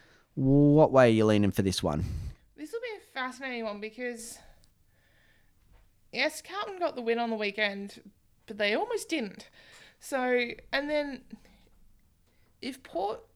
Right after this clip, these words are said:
Speaker 2: can clean up their last quarter ill discipline, that's gonna help, help them go a long way.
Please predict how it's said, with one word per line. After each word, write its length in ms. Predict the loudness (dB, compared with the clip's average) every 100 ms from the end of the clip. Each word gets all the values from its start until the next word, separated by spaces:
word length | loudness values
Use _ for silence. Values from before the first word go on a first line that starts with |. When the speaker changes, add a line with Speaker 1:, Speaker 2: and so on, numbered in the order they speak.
| _ _ _ -20 _ -12
Speaker 2:
can 200 | -8 -8
clean 360 | -6 -4 0
up 180 | -2 -2
their 360 | -8 -6 -6 -10 _ _ -10
last 340 | -6 -6 -8
quarter 500 | -10 -8 -6 -6 -6 -8
ill 160 | -10 -8
discipline, 580 | -8 -10 -10 -10 -8 -4
that's 220 | -4 -2
gonna 220 | -4 -2
help, 280 | -2 -8 -10 -20 _ -12
help 240 | -12 -10
them 120 | -12 -8
go 180 | -6
a 20 | -6
long 220 | -6 -6
way. 320 | -4 -4